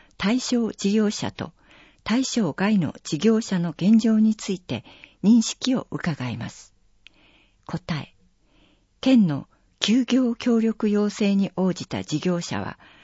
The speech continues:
その期間の売り上げが見込めず、事業継続に苦慮されたものと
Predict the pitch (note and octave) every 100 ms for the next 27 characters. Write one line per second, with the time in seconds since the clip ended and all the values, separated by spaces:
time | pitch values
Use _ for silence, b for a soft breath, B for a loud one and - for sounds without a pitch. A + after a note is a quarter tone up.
0 | b b - G3+ G#3+ A#3+ - - A3 G3+
1 | G3 - F3 F#3+ F#3 F3+ F3+ F3 - D#3+
2 | F3+ A#2+ - G#2 - B B B B -
3 | F3+ E3+ B3+ A3+ - A#3+ G3+ F#3+ B2+ B2
4 | - - G3 D3+ - - F3 G#3 F#3+ F#3
5 | F3+ F3+ F#3+